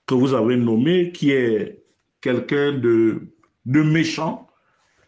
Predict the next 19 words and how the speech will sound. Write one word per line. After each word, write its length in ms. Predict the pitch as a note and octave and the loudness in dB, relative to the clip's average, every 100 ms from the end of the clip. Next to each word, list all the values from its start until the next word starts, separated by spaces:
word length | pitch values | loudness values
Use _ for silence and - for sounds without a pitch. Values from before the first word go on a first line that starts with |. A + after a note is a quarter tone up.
| _ _ _ _ - | _ _ _ _ -6
parce 280 | E3 D#3+ - | -4 -4 -2
que 600 | D#3+ D3+ D3+ D3+ - - _ _ _ _ _ _ _ _ _ _ _ _ _ _ | 2 4 4 2 -2 -10 _ _ _ _ _ _ _ _ _ _ _ _ _ _
il 200 | D#3 E3+ | 0 2
n'y 100 | D#3+ | 2
a 80 | D#3 | 0
pas, 680 | - C#3+ C#3 C3 A2 G2+ F2 | 0 2 2 2 0 -4 -4
le, 520 | B2 C3+ C#3+ D#3 D3 | -4 -2 2 2 2
la 160 | C#3 C#3 | 0 -2
semaine 400 | - D#3 D#3+ C3 | 0 2 2 0
dernière, 840 | B2+ B2+ E3 G#3 G#3+ D#3 A2+ G2+ - - - - - - | 2 2 2 0 0 -2 -4 -6 -12 -20 -20 -20 -20 -2
il 180 | D#3+ D#3 | 2 4
aurait 380 | D3 D#3 D#3 - | 4 2 0 0
convolé 600 | F#3 F3 D3 D#3+ E3+ E3+ | 2 4 4 6 6 2
en 160 | D3 | 0
juste 280 | A#2+ D#3+ - | -2 -4 0
noces 400 | B2+ D#3+ E3 - | 0 0 -2 -4
avec, 440 | A2 A#2 C3 C3 | -2 -2 -2 -2
euh, 160 | A#2 F2 - - _ _ _ _ _ _ _ | -2 -2 -8 -20 _ _ _ _ _ _ _
mademoiselle 1000 | - B2 B2+ B2+ B2+ C#3 D3 C3 A2 F#2+ | -4 0 2 2 2 0 2 2 0 -2